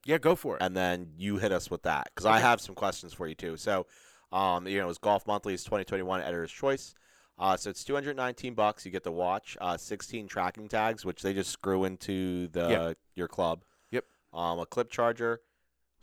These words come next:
Speaker 2: Now, that's a question, so d-, let, don't forget me about that. I wanna know about, like, the charging. And then, uh, and I definitely wanna know your thoughts on, like, the, you get a free user account, mobile apps.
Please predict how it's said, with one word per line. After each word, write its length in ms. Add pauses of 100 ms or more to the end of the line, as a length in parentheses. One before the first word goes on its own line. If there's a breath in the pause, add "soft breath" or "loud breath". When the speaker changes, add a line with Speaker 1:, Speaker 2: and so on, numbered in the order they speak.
(100)
Speaker 2:
Now, 200
that's 280
a 60
question, 500
so 200 (160)
d-, 120
let, 280
don't 180
forget 180
me 80
about 260
that. 140
I 120
wanna 180
know 100
about, 140
like, 160
the 60
charging. 480
And 100
then, 240 (460 soft breath)
uh, 420
and 140
I 80
definitely 400
wanna 140
know 280
your 260
thoughts 360
on, 120
like, 260
the, 300
you 120
get 120
a 40
free 180
user 220
account, 260
mobile 240
apps. 300